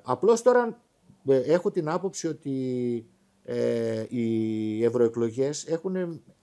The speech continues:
ακόμη μεγαλύτερη σημασία, ε, διότι πλέον εκείνο το οποίο πρέπει να μας απασχολήσει όλους, και σε επίπεδο Ελλάδας αλλά και Ευρώπης γενικότερα, είναι αυτό το φαινόμενο που υπάρχει,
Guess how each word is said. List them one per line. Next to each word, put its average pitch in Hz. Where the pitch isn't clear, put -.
ακόμη 185
μεγαλύτερη 151
σημασία, 95
ε, 117
διότι 143
πλέον 202
εκείνο 202
το -
οποίο 196
πρέπει 175
να 202
μας 151
απασχολήσει 127
όλους, 107
και 143
σε 143
επίπεδο 131
Ελλάδας 131
αλλά 120
και 113
Ευρώπης 120
γενικότερα, 120
είναι 190
αυτό 185
το 190
φαινόμενο 185
που 185
υπάρχει, 185